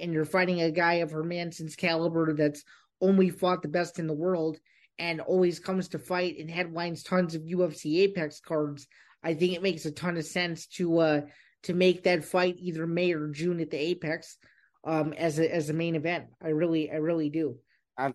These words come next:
Speaker 2: 'cause that's my first thing I see. I'd see maybe Allen versus Hermanson 'cause he's ranked number nine right now, or Dolise because he's ranked number eight. And I don't know if Dolise wants to fight against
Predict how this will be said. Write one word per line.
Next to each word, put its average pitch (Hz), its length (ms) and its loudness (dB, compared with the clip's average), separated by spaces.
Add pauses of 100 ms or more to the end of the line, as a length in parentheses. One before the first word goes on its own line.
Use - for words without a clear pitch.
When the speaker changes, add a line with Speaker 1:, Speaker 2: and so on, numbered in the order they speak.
Speaker 2:
'cause 135 120 -8
that's 151 200 2
my 151 140 2
first 143 300 -4
thing 135 160 -6
I 127 80 -2
see. 110 280 -10
I'd 107 220 -8
see 127 240 -6
maybe 117 380 -6
Allen 120 360 -6
versus 117 280 -10
Hermanson 123 560 -8
'cause 110 120 -14
he's 113 160 -10
ranked 110 200 -10
number 107 120 -16
nine 120 280 -4
right 143 160 -2
now, 143 240 -2
or 120 180 -2
Dolise 120 580 -2
because 104 220 -10
he's 113 140 -8
ranked 104 200 -10
number 107 220 -8
eight. 107 220 -8 (560)
And 107 100 -6
I 117 80 2
don't 123 160 0
know 123 160 2
if 120 120 -6
Dolise 123 440 -2
wants 113 200 -4
to - 80 -16
fight 110 260 -6
against 107 480 -14